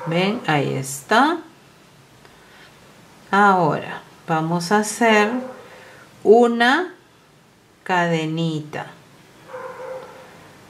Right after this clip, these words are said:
Voy a pasar y voy a empezar a hacer las disminuciones. Voy a deslizar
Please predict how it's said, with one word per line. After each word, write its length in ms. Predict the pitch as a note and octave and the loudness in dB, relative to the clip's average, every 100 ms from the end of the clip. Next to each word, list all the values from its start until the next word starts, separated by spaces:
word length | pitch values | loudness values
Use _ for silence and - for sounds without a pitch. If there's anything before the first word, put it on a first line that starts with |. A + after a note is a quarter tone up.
| - - | -18 0
Voy 260 | E3+ E3+ F#3+ | 2 4 2
a 160 | G3 | 0
pasar 640 | A3 A3 - A#3+ A#3+ A3+ - | -2 -4 -2 0 0 -2 -6
y 120 | F3+ | -4
voy 180 | F#3 F#3+ | -4 -4
a 40 | |
empezar 380 | F#3 F3 E3+ F3 | -4 -4 -2 -2
a 60 | |
hacer 260 | E3+ E3+ E3+ | -2 -2 -2
las 140 | E3 E3 | 0 0
disminuciones. 1200 | D#3+ E3 E3 D#3 D3 D3 - D3 C3 C#3 C#3 C#3 | -2 -4 -2 -2 -4 -6 -4 -4 -4 -4 -6 -6
Voy 200 | D#3 E3 | -4 0
a 100 | F3+ | 0
deslizar 920 | F3+ E3+ E3 D3 C3+ - - D#3+ D3+ | 2 0 -2 -4 -6 -4 0 0 -2